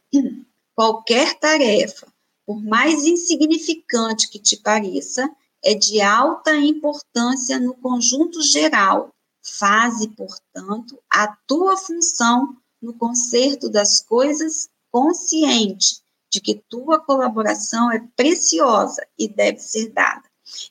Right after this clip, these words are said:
Então, reconhecer que o nosso papel é pequeno,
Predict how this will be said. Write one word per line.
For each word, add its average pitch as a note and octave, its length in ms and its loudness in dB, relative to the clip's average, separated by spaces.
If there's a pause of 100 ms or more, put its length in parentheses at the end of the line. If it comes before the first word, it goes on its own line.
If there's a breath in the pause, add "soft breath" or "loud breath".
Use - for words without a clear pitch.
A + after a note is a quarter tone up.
Então, C4+ 280 2
reconhecer D#4 1120 0
que - 140 -8
o G3+ 60 -8
nosso B3+ 460 0
papel G#3 720 -2 (300)
é G#3 100 -2
pequeno, A3 680 -6